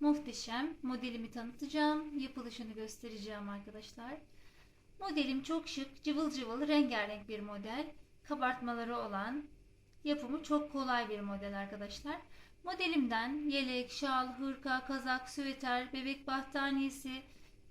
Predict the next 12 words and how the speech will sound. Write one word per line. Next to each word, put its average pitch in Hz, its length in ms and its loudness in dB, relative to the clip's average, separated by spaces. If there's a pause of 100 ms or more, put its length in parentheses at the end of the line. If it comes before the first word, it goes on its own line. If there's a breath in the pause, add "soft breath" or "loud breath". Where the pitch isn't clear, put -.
çanta 302 540 6
yapabilirsiniz 247 720 0
arkadaşlar. 226 540 -2
Tek 359 200 -6
yapmanız 220 400 0
gereken 220 460 -2
yapacağınız 226 560 2
modele 247 300 -2
göre 262 280 -6
ipinizi 247 400 2
de 214 180 -4
seçmek. - 640 -10